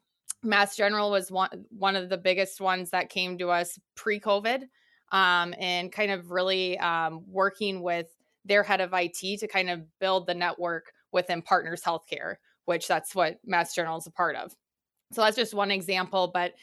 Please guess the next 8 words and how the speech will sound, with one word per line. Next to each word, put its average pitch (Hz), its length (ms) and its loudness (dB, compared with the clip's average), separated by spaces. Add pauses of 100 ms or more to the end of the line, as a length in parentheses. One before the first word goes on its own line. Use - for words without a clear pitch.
(180)
in 202 120 -2
terms 220 280 0
of 208 140 -2
our 185 160 4
corporate 196 460 2
and 180 80 -6
employee 190 360 0
communications, 175 960 -4